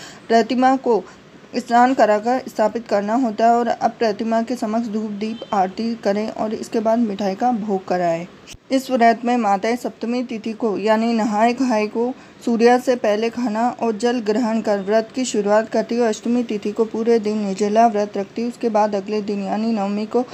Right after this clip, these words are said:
व्रत का पारण के साथ जीविता पुत्रिका व्रत का समापन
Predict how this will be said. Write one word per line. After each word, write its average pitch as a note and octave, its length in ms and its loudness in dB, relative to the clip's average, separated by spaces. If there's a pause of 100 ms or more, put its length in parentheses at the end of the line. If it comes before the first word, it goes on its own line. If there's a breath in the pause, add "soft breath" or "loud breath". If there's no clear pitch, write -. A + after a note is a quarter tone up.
(280 loud breath)
व्रत B3 240 4
का B3+ 120 6
पारण G#3+ 360 0
के A3 120 -4
साथ A3 260 -2
जीविता G#3 460 -4 (500 loud breath)
पुत्रिका B3 460 4
व्रत G#3 300 0
का B3 100 2
समापन A3 560 0